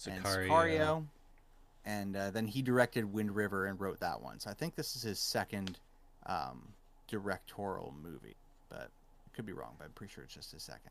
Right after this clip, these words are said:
Speaker 1: But I was a big fan of Wind River and, uh, you know, the other ones
Speaker 2: It's the only
Speaker 1: too,
Speaker 2: one I
Speaker 1: Hell or
Speaker 2: haven't
Speaker 1: Water.
Speaker 2: seen, but I've heard it's really good.
Speaker 1: Um, so yeah, really excited about that. Might go to the theater for it. We'll see if I can, but,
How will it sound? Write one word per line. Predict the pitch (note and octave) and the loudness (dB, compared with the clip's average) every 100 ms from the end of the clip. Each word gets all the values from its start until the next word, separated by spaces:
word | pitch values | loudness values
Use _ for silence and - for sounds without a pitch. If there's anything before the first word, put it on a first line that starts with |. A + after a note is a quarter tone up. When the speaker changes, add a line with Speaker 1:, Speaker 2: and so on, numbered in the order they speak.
| - | -16
Speaker 1:
But | F#2+ - - - | -14 -14 -18 0
I | C#3+ | 2
was | D3 | 4
a | A#2 | 2
big | A2 | -2
fan | - G2+ F#2+ | 0 -2 -2
of | - G2+ | -6 -6
Wind | F#2+ | -4
River | F#2+ F#2 F2+ F#2 F#2 - | -2 -2 -4 -8 -12 -12
and, | F#2+ F2+ F2+ - | -8 -8 -8 -10
uh, | D#2+ D#2 - - | -10 -10 -14 -14
you | |
know, | F2 | -10
the | D#2+ | -10
other | E2 C#2+ | -10 -10
ones | C#2+ | -10
Speaker 2:
It's | E2 A#2+ | -4 0
the | |
only | A2 F2+ | 2 2
Speaker 1:
too, | |
Speaker 2:
one | F2 | 0
I | E2+ | 0
Speaker 1:
Hell | E2+ | 0
or | |
Speaker 2:
haven't | D#2+ D2+ | 0 -4
Speaker 1:
Water. | - | -4
Speaker 2:
seen, | E2+ D#2+ D#2+ - | -2 -4 -6 -4
but | E2+ | 0
I've | E2 | 0
heard | - E2 D#2+ | 0 -2 -2
it's | D#2 - | -6 -8
really | D#2 | -8
good. | D#2+ E2+ E2+ - - - - - - - - - - - - - - - - - - - - - | -8 -8 -10 -16 -20 -20 -20 -20 -20 -20 -20 -20 -20 -20 -20 -20 -20 -20 -20 -20 -20 -20 -16 -6
Speaker 1:
Um, | G#2+ F#2+ C#2+ - - - - - - - - - - - | -4 -4 -8 -12 -18 -20 -20 -20 -20 -20 -20 -20 -20 -12
so | - B2+ A#2+ A#2 | -2 0 2 2
yeah, | F#3 C#3 | 2 2
really | B2 D#3 | 2 0
excited | D3+ F3+ | 2 0
about | E3+ | 6
that. | D#3 D#3 A#2+ | 8 8 8
Might | B2 F#3 | 4 4
go | F3+ | 4
to | F#3 | 2
the | F3 | 2
theater | F#3+ F#3+ | 4 4
for | F#3+ G3+ G3+ | 6 4 4
it. | - - - | 0 -14 -16
We'll | C#3 D3 | -10 -6
see | - D#3 | -4 -4
if | D#3+ D#3 | -4 -4
I | C#3+ C#3 | -4 -4
can, | - D3 D#3+ D#3 | -2 -2 -2 -2
but, | A#2 G#2 F2+ | 0 2 0